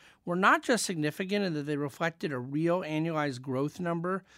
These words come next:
of two point six percent, enough to maintain a full year twenty eighteen number above three percent real G D P growth, but they were also significant in that they reflected a really robust growth in business investment in Q four,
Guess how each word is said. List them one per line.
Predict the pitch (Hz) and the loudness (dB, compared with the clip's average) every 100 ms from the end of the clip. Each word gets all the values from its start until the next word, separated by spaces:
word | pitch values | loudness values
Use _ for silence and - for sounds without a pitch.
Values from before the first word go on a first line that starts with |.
| - _ | -20 _
of | - 131 | -8 -8
two | - 165 | 0 0
point | - 165 156 | 2 -2 -2
six | - 165 - | -4 -4 -6
percent, | - 147 - 143 165 - | -8 -8 -4 -4 -4 -6
enough | 143 143 156 165 | -4 0 0 -2
to | 175 | -2
maintain | 156 147 131 151 156 | 0 -2 -2 -2 -2
a | 135 | -2
full | - - 170 165 | -6 -2 0 2
year | 156 147 156 165 | 0 0 0 -2
twenty | - 156 151 | -4 -2 0
eighteen | 143 135 - 151 156 | 0 -4 -2 0 2
number | 160 170 180 190 - - - _ | 0 0 -2 -4 -6 -20 -20 _
above | 151 123 117 143 156 170 | -6 -6 -2 2 2 2
three | - 147 143 170 | -2 -6 -2 -2
percent | 170 170 - 156 170 151 | -2 -6 -2 -2 -2 -2
real | 151 | -2
G | 151 151 | -2 -2
D | 151 | -4
P | 135 160 | -4 -6
growth, | 160 180 202 - _ _ - - - _ | -2 -4 -4 -8 _ _ -20 -20 -20 _
but | 196 | 0
they | 185 | 2
were | 180 | 4
also | 190 247 - 240 | 6 6 4 0
significant | 262 214 180 - 139 147 | 0 0 0 0 -2 0
in | 147 | 0
that | 143 | -2
they | 147 | -2
reflected | 147 143 - 165 - 160 | -2 -4 0 -2 0 -4
a | 127 | -4
really | 131 156 175 190 | -2 0 2 0
robust | 160 143 123 143 165 - | 2 0 2 0 0 -2
growth | 160 147 151 - | 0 2 2 -2
in | 127 | -6
business | 120 165 160 156 165 - | -4 -2 -2 -2 -2 -4
investment | 175 156 135 123 - 135 127 | -4 -4 -4 -4 -6 -6 -8
in | 120 | -10
Q | - 123 | -10 -10
four, | - 175 139 123 120 | -6 -2 -2 -4 -8